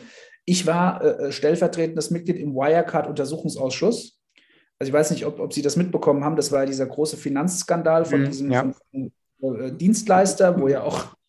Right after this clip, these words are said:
Speaker 1: echt viel Kohle weggekommen ist. So, und, und da gab es einen Untersuchungsausschuss, der den Auftrag hatte, zu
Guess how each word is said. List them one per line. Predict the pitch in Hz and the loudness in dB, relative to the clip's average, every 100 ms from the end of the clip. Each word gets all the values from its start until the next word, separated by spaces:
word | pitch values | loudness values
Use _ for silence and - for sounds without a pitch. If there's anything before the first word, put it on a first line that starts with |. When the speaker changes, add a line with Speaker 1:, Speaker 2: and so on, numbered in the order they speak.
| _ _ - | _ _ -10
Speaker 1:
echt | - 151 - | -6 -6 -4
viel | 160 | -6
Kohle | - 180 196 180 | 2 4 6 4
weggekommen | 180 180 185 180 | 2 2 4 4
ist. | 180 240 - - - - - | 4 0 -2 -12 -20 -20 -18
So, | - 151 147 | 0 4 4
und, | 143 123 | 2 -6
und | 143 131 | -10 -4
da | 147 185 180 - | 0 0 0 0
gab | 160 160 | 0 -2
es | |
einen | - 147 123 | -8 -8 -4
Untersuchungsausschuss, | 139 135 190 214 - 190 190 202 - | -4 0 0 0 2 2 2 0 2
der | 151 | 0
den | 135 127 | 0 -2
Auftrag | 151 185 185 185 | -4 -2 -2 0
hatte, | 175 175 | -2 -4
zu | - 156 160 | -6 -6 -6